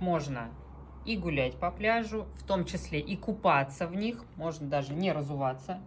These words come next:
не расклеиться. Быстро сохнет. Отличный вариант. Джеуксы. Water friendly. Моющаяся стелька. Гибкая подошва.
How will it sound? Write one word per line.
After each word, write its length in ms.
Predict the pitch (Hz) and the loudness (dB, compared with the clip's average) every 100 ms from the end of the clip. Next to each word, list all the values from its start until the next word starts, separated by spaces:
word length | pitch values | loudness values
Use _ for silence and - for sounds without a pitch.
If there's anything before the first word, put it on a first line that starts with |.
| - - | -14 -4
не 260 | 160 214 | 0 4
расклеиться. 880 | 233 208 - 190 156 135 131 - 110 - - - - | 6 4 0 -2 0 -2 -4 -12 -14 -14 -20 -18 -12
Быстро 440 | 160 262 277 - | 4 4 6 2
сохнет. 460 | 196 180 147 143 - - - - - - | 2 2 0 -4 -10 -16 -20 -20 -20 6
Отличный 600 | 196 202 170 139 - 117 | 6 8 -2 -2 -8 -10
вариант. 340 | 117 113 113 - - - - - - - - - - - - | -10 -10 -12 -16 -20 -20 -20 -18 -16 -18 -20 -20 -20 -20 -10
Джеуксы. 680 | 165 202 262 165 - - 117 131 - - - - - - - - - - | 0 12 12 12 6 -2 -2 -6 -16 -20 -20 -20 -20 -20 -20 -20 -14 -2
Water 380 | 165 170 170 | 0 0 -2
friendly. 440 | - 160 143 160 202 - - - - - - - - - - - - - | 2 2 2 0 -4 -10 -20 -20 -20 -20 -20 -20 -20 -20 -20 -20 -18 -2
Моющаяся 680 | 180 196 165 - 139 127 143 | 4 6 6 2 -4 -6 -8
стелька. 560 | - 165 135 135 165 - - - - - - - - - - - - - | -6 -4 -4 -2 -4 -4 -14 -14 -14 -14 -18 -20 -20 -20 -20 -20 -14 -6
Гибкая 540 | 151 196 - - 120 | 0 0 0 -4 -2
подошва. 640 | 156 170 151 135 170 190 | 0 4 4 4 0 0